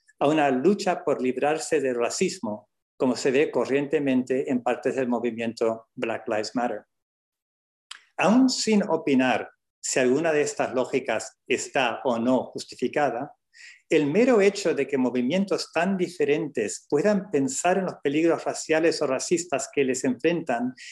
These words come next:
en términos de judaísmo sugiere que pensar en la raza hoy no es independiente de pensar en el judaísmo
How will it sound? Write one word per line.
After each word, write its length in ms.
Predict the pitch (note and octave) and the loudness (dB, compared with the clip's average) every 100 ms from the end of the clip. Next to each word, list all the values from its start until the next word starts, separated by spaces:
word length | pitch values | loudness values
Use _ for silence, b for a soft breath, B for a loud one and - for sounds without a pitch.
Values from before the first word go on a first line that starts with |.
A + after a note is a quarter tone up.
| B | B
en 200 | D3+ C3+ | 0 2
términos 420 | C3 F3+ G3 F3+ D3 | 4 2 4 2 -2
de 80 | |
judaísmo 800 | C3 D#3 B2+ C#3+ E3+ A#2 A2 - _ _ B B | -4 0 0 0 -2 -4 -6 -8 _ _ B B
sugiere 560 | - F3 D#3+ G3 A#3+ A#3+ | -2 -2 0 2 4 4
que 140 | E3+ | 0
pensar 480 | D3 D3+ - - G3+ | -2 -2 0 0 2
en 120 | G#3+ | 2
la 140 | F#3 D3 | 0 -2
raza 400 | D3+ C#3+ D3+ C#3+ | -2 -2 -4 0
hoy 420 | D#3+ D#3 A#2+ B2+ - _ - | 2 2 0 -4 -10 _ 0
no 260 | C#3+ G#3+ | 2 4
es 280 | A#3+ A#3 - | 2 0 -6
independiente 840 | F3 D#3+ - C#3+ C3 C#3+ F3+ F3+ E3 | -4 -2 0 0 0 0 0 0 0
de 100 | D3 | 0
pensar 360 | C#3+ - D3+ | -2 -2 -2
en 60 | C#3+ | 0
el 120 | C#3+ | -2
judaísmo 680 | - B2 C3+ A#2+ G#2 - | 0 0 0 -2 -6 -12